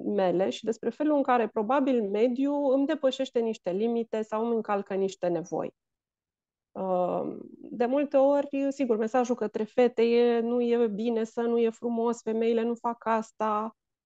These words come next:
Uh, ori femeile pot să trăiască, bineînțeles, niște furii foarte intense atunci când, uh, limitele lor sunt depășite.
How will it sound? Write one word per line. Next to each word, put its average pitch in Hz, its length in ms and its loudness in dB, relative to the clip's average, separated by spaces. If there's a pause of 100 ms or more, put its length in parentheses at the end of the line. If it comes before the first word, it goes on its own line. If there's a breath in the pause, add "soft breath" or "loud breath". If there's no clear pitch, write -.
(120)
Uh, 214 380 -2
ori 254 180 4
femeile 320 380 2
pot 339 200 -4
să 311 120 -10
trăiască, 285 340 2
bineînțeles, 254 380 2
niște 277 200 0
furii 277 300 -2
foarte 277 320 2
intense 220 560 2
atunci 226 520 -4 (120)
când, 214 320 -2
uh, 208 460 -4
limitele 208 580 0
lor 196 160 -2
sunt 185 220 -4
depășite. 185 640 -4